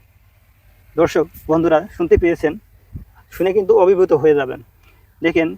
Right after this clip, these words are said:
মাত্র এক থেকে দেড় মাসের মাঝে মাত্র বিশ শতাংশ জমিতে তিনি প্রায় দুই লক্ষ টাকা থেকে আড়াই লক্ষ টাকার সবজি বিক্রি করতেছেন। তো যারা আছে, এই স-, এরকম সমন্বিত চাষ বোঝেন না,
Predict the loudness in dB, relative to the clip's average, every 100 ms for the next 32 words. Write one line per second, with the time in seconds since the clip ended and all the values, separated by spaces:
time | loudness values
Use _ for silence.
0 | -16 _ _ 0 2 2 2 4 4 2
1 | -2 -2 -2 -6 -2 2 2 2 0 -2
2 | -4 -8 -16 -20 -14 -6 -2 0 2 0
3 | -2 -4 -2 0 0 -2 -2 -2 -2 -2
4 | 0 0 2 2 0 -2 -12 -14 -8 0
5 | 0 0 -4 0 4 4 2 -8 _ _
6 | -12 -2 0 0 -2 -2 -6 -4 -2 0
7 | 0 2 2 2 2 -2 -4 -4 -6 -4
8 | 0 2 4 4 0 -4 -10 -12 -20 -20
9 | -20 _ _ _ -20 -20 -20 -20 0 4
10 | 4 2 -4 _ _ _ _ _ _ _
11 | _ -14 -2 2 4 2 0 0 2 2
12 | 0 0 -2 -4 -4 -2 -6 -6 -4 -2
13 | 0 2 2 2 2 2 2 2 2